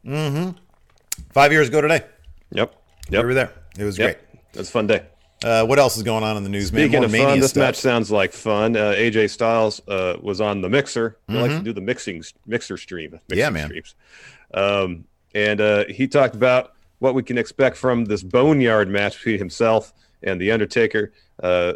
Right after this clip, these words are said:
Speaker 2: pl-, plenty of speculation about, about what this match is gonna be.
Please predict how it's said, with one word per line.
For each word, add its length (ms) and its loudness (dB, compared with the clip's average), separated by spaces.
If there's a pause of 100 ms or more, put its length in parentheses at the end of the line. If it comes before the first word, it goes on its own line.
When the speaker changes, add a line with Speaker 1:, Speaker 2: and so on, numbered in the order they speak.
(100)
Speaker 2:
pl-, 360 2
plenty 220 -2
of 60 -6
speculation 720 -4
about, 180 -8
about 240 -6
what 120 -8
this 180 -16
match 240 -6
is 60 -20
gonna 180 -10
be. 380 -4